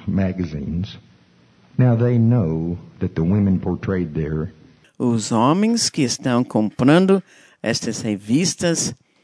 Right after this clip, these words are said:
Speaker 2: e agora imagens vívidas de vídeo
Speaker 1: are not after them. <laughs>
Speaker 2: Os homens sabem que as mulheres lá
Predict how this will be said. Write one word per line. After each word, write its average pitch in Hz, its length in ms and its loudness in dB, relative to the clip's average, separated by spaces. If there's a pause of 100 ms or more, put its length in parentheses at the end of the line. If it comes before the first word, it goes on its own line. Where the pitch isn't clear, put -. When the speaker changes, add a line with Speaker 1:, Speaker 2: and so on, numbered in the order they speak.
(360)
Speaker 2:
e 131 160 -10
agora 117 640 -4 (440)
imagens 113 920 0 (420)
vívidas 120 1160 -2 (160)
de - 240 -10
vídeo 165 480 0 (840)
Speaker 1:
are 90 160 2
not 90 400 -2 (600)
after 87 360 0
them. 82 340 -2 (800)
<laughs> - 800 -20
Speaker 2:
Os 127 180 0
homens 180 320 2
sabem 110 380 -2
que 131 180 -6
as 127 180 0
mulheres 143 680 -2
lá 131 340 -2